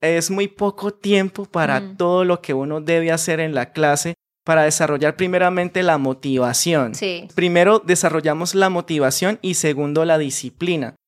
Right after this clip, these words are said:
Speaker 1: Entonces, cuando el niño está motivado, ya después él solito hace sus tareas,
Speaker 2: Sí.
Speaker 1: ya de una vez sin que nadie se lo diga.
Speaker 2: Ujú. Ese, ese es un problema grande que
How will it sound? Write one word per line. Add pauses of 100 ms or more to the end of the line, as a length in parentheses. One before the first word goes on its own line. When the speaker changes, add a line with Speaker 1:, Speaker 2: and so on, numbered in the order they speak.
(140)
Speaker 1:
Entonces, (280)
cuando
el
niño
está
motivado, (200)
ya
después
él
solito
hace
sus
tareas,
Speaker 2:
Sí. (300)
Speaker 1:
ya
de
una
vez
sin
que
nadie
se
lo
diga. (140)
Speaker 2:
Ujú. (360)
Ese,
ese
es
un
problema
grande
que